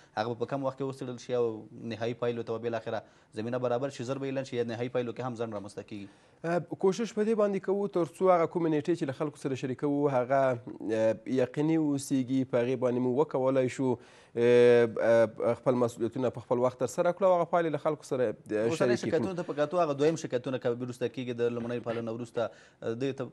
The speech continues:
Speaker 1: په کتو د دې په نسبت باندې فکر کوئ چې هغه به بیا، اه، ډېر وخت ونه نیسي او ډاډه یاستئ چې لومړنۍ، نهایي پایلې به بالاخره بیا په خپل وخت باندې اعلان شي؟
Speaker 2: د شکایتونو تعداد ته که موږ او تاسو وګورو، د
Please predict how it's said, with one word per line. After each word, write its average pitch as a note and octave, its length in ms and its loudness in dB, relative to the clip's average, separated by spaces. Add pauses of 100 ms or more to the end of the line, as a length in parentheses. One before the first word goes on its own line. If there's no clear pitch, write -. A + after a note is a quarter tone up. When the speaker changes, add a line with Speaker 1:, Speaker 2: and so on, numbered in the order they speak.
Speaker 1:
په A#2 160 0
کتو B2 320 -6
د A#2+ 200 -2
دې A#2+ 60 -8
په A#2+ 60 -8
نسبت A2 340 -6
باندې A2+ 200 -4
فکر C3+ 220 -8
کوئ D3 240 -4
چې D#3 100 -6
هغه C3+ 160 0
به C#3 80 -2
بیا، C3 160 -2
اه، A#2 1040 -8
ډېر C#3+ 160 0
وخت C#3+ 220 -2
ونه C#3+ 140 -4
نیسي D#3 300 -6
او B2 400 0
ډاډه A2+ 200 0
یاستئ C3+ 260 0
چې - 100 -10
لومړنۍ، A#2 640 -6
نهایي B2+ 180 -4
پایلې C3 240 -2
به A#2 80 0
بالاخره A#2 320 -2
بیا A2+ 120 -4
په - 80 -18
خپل B2+ 160 -4
وخت A2+ 160 -2
باندې B2+ 140 0
اعلان G2+ 200 -8
شي؟ G#2+ 160 -12 (260)
Speaker 2:
د F3+ 400 2
شکایتونو A3+ 640 -2
تعداد G#3 360 0
ته G3 120 -6
که G3 140 -8
موږ G3 120 0
او F#3 80 4
تاسو F#3 320 -2
وګورو، E3+ 540 4
د D3 80 2